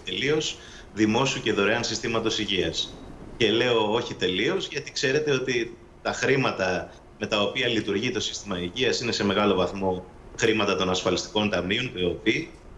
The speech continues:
δηλαδή χρήματα και των εργαζομένων, είναι χρήματα από τη φορολογία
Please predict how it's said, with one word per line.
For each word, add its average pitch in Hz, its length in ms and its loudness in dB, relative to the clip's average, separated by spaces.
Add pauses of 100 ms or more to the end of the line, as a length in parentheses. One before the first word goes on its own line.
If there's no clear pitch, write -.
(200)
δηλαδή 104 280 4
χρήματα 104 420 2
και 117 160 2
των 104 160 2
εργαζομένων, 95 800 -2 (340)
είναι 170 160 0
χρήματα 131 380 2
από 113 100 2
τη 113 60 2
φορολογία 101 880 2